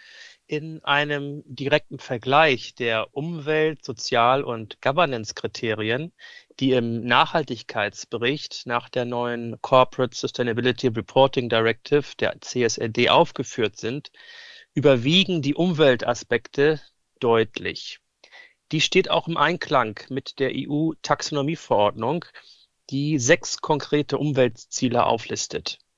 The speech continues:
Eine soziale Taxonomie ist dagegen auf E-U-Ebene derzeit in weite Ferne gerückt. Bei der Beurteilung der eigenen Nachhaltigkeitsexpertise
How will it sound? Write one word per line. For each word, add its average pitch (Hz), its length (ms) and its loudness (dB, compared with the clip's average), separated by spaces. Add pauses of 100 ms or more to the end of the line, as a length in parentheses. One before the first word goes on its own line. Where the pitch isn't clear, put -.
(400)
Eine 123 480 2
soziale 127 840 2 (140)
Taxonomie 131 680 -8
ist - 160 -12
dagegen 135 540 -4
auf 123 460 0
E-U-Ebene 151 760 0 (400)
derzeit 120 640 4
in 131 460 -4
weite 113 360 -2
Ferne 101 360 -4
gerückt. - 540 -14 (760)
Bei 131 120 6
der 131 180 4
Beurteilung 127 880 0 (100)
der 120 160 -2
eigenen 127 480 -2
Nachhaltigkeitsexpertise 123 1800 -4